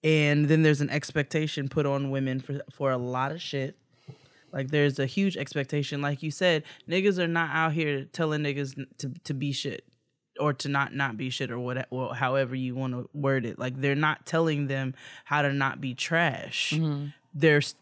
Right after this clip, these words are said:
Speaker 1: just perpetuating this same rhetoric of, "Okay, well, you know, this,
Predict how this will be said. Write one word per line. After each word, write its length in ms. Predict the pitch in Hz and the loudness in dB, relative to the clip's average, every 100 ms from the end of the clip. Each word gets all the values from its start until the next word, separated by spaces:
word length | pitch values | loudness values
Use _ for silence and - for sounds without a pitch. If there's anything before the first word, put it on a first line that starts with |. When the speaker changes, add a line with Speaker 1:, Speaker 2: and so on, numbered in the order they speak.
| - | -2
Speaker 1:
just 260 | 160 - | 0 0
perpetuating 840 | - 160 175 160 165 156 147 139 131 | -2 0 0 2 2 4 4 2 0
this 180 | 139 - | -2 -2
same 680 | - 151 147 143 139 131 - _ _ - | 0 2 2 2 0 -2 -6 _ _ -8
rhetoric 600 | 135 160 156 143 135 131 - | 0 4 4 4 2 -2 -2
of, 560 | 135 131 127 123 123 _ _ _ | 0 2 0 -2 -6 _ _ _
"Okay, 560 | 147 139 139 - 131 123 | -2 0 0 0 -2 0
well, 540 | 123 127 123 117 117 - _ _ - | -2 -2 -2 -2 -6 -12 _ _ -6
you 120 | 160 | -2
know, 280 | 143 117 110 104 | 0 -2 -6 -8
this, 240 | 147 139 | -8 -8